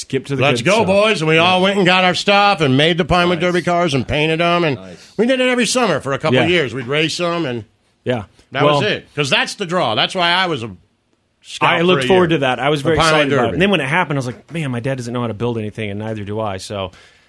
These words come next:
Speaker 2: It was still
Speaker 1: mine,
Speaker 2: cool,
Speaker 1: mine
Speaker 2: though.
Speaker 1: basically looked like it just come out of the box, and I'd spray painted it and put some stickers on it.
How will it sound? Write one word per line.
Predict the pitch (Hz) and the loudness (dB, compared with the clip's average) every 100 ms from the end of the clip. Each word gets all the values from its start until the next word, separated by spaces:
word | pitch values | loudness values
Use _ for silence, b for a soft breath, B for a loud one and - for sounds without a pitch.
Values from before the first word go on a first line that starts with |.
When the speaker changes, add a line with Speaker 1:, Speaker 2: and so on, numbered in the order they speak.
| b | b
Speaker 2:
It | 180 | -4
was | 233 | -2
still | - 185 139 | 0 0 0
Speaker 1:
mine, | 123 135 | 0 0
Speaker 2:
cool, | 113 | 0
Speaker 1:
mine | 131 | -2
Speaker 2:
though. | 123 | 0
Speaker 1:
basically | 135 127 120 | -2 -2 -2
looked | 120 | -2
like | 117 | -4
it | 117 | -6
just | 120 - | -6 -2
come | 165 | 0
out | 139 | 0
of | 131 | -2
the | 104 | -2
box, | 131 131 - | -2 -2 -4
and | 117 | -6
I'd | |
spray | 104 - 131 | -6 -6 -4
painted | 139 120 | -2 -2
it | 117 | -4
and | |
put | 104 117 | -6 -8
some | 101 | -10
stickers | - 123 113 | -8 -6 -6
on | 101 | -10
it. | 98 | -10